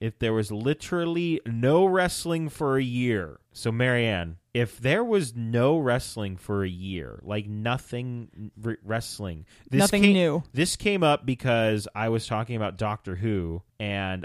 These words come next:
Speaker 1: I was, Sam had said, "I haven't watched the last episode yet."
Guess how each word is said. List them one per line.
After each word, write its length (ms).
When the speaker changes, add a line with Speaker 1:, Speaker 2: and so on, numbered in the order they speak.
Speaker 1:
I 120
was, 320
Sam 380
had 140
said, 380
"I 80
haven't 320
watched 240
the 60
last 260
episode 420
yet." 200